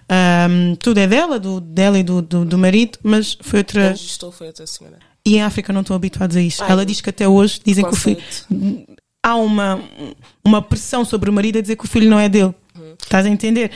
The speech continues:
Speaker 1: Há, há muitos outros fatores que nós não queremos pôr, mas que existem e querem, e têm que ser discutidos. Sim, tu não tens que ter filho porque sim. Não, não tens. Óbvio. Ah, não tens que ir atrás de ninguém. Não, não tens.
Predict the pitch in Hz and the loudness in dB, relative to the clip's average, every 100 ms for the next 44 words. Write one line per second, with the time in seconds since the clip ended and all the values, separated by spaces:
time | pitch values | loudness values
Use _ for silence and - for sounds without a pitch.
0 | - - - - - 240 254 320 349 - | -14 -10 -10 -6 -2 0 2 2 0 -2
1 | 285 247 285 - - - 233 - 214 185 | -4 -2 -2 -2 -4 0 -2 -2 -4 -4
2 | - - 190 202 202 196 - 190 165 170 | -8 -4 0 0 0 -2 0 0 0 -4
3 | - - - 180 - - 175 - 190 175 | -8 -4 -2 -2 -2 -4 -4 0 0 0
4 | - - 294 - _ - - - 202 - | -2 -2 -4 -6 _ -20 -20 -4 -2 0
5 | 196 190 196 - 190 185 185 - - - | 0 0 -2 0 0 0 -2 -4 -4 -2
6 | 190 - - - 156 - 202 208 - 190 | -4 -4 -6 -2 -2 -2 -2 -2 -2 -2
7 | - 185 - - - 165 220 320 196 214 | -2 -2 -2 -2 0 2 4 4 4 4
8 | 277 190 160 - _ _ 220 190 147 147 | 4 4 2 -2 _ _ 0 0 -2 -8
9 | - - - - - 175 165 202 214 220 | -10 -18 -20 -16 -2 0 4 2 2 0
10 | - 208 - - 202 202 202 190 196 196 | -2 -2 0 2 0 2 0 0 -2 -2
11 | 170 170 262 247 190 214 233 196 - | -2 0 2 2 0 -2 -2 -4 -6